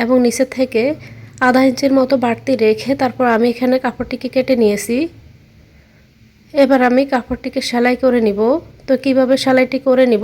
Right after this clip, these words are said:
সেটি আপনাদেরকে একটু দেখিয়ে দিচ্ছি। তো এখানে কাপড়টি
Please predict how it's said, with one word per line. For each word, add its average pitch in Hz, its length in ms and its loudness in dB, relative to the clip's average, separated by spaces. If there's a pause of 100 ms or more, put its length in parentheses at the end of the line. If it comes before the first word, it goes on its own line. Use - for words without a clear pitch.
সেটি 262 280 -4
আপনাদেরকে 247 480 -2
একটু 254 200 -6
দেখিয়ে 240 380 0
দিচ্ছি। 214 340 -2 (1800)
তো 262 60 4
এখানে 254 420 2
কাপড়টি 247 460 -4